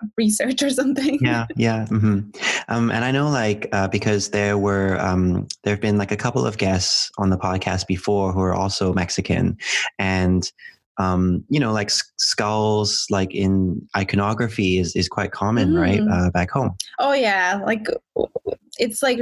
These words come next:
Speaker 1: super prominent everywhere, and we, we celebrate the Day of the Dead, and that's, like, the biggest celebration of basically, like, the humans and,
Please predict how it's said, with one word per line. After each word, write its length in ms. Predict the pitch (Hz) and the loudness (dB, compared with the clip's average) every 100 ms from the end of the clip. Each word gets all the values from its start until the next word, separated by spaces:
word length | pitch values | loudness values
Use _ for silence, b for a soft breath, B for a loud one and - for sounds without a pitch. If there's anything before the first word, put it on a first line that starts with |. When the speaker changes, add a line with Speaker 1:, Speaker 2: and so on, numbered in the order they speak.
| 226 | -4
Speaker 1:
super 440 | 214 254 226 226 | -4 -2 0 -2
prominent 520 | 214 208 196 170 185 | 0 -2 0 0 0
everywhere, 560 | 196 190 185 175 175 180 | 0 0 0 0 2 2
and 420 | 185 175 175 175 | 2 0 -2 0
we, 260 | 208 196 - | 2 2 0
we 80 | 208 | 0
celebrate 460 | 208 208 208 202 196 | 0 0 0 0 -2
the 80 | |
Day 160 | 190 190 | 0 0
of 100 | 190 | 0
the 80 | 202 | -2
Dead, 360 | - - 208 214 | -2 0 0 2
and 180 | 196 | 2
that's, 220 | 170 - - | 0 -2 -2
like, 260 | - 180 _ _ - | -2 -2 _ _ -8
the 60 | |
biggest 640 | - 185 - 202 - - - B B - | -2 0 2 0 -2 -4 -6 B B -4
celebration 680 | 208 190 190 208 190 180 | -2 0 0 0 0 2
of 160 | 180 170 - | 2 -2 -2
basically, 520 | 202 202 208 196 190 | -2 0 -2 0 2
like, 180 | 185 - | 0 -2
the 80 | 196 | -6
humans 840 | - 233 220 208 196 190 190 214 - | -2 0 2 2 2 2 0 -2 -2
and, 440 | 175 170 175 175 | 0 2 0 -2